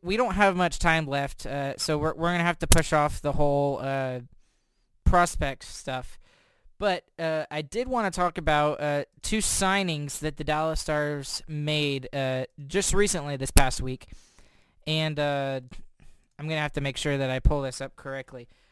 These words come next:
But, uh, we signed two players from the University of North Dakota after the Frozen Four, and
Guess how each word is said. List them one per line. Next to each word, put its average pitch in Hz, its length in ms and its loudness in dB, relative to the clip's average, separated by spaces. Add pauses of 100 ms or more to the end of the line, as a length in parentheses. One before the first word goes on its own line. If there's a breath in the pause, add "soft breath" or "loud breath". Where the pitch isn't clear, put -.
(120)
But, 156 220 -8
uh, 143 360 -4 (680)
we 196 400 -8
signed 156 640 -4
two 202 180 -6
players 165 640 2
from 151 500 -4
the 147 160 -10
University 156 800 -2
of 147 100 2
North 147 220 0
Dakota 131 460 4 (1700 soft breath)
after 175 640 4 (220)
the 151 680 -2
Frozen 147 560 0
Four, 156 320 0 (200)
and 143 380 -2